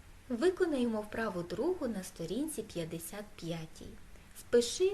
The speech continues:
повідомлення читалочки. Підкресли службові слова. Знайди слова з префіксами і познач їх. Читаємо повідомлення читалочки. У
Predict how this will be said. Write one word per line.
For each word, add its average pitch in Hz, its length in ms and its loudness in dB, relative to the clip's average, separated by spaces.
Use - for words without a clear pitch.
повідомлення 226 840 0
читалочки. 165 840 -6
Підкресли 196 720 -2
службові 277 600 0
слова. 285 640 -4
Знайди 185 360 -2
слова 190 640 -2
з - 40 -12
префіксами 208 880 -8
і 330 80 -2
познач 185 840 -6
їх. - 300 -10
Читаємо 359 680 -2
повідомлення 202 800 -6
читалочки. - 800 -10
У 440 40 6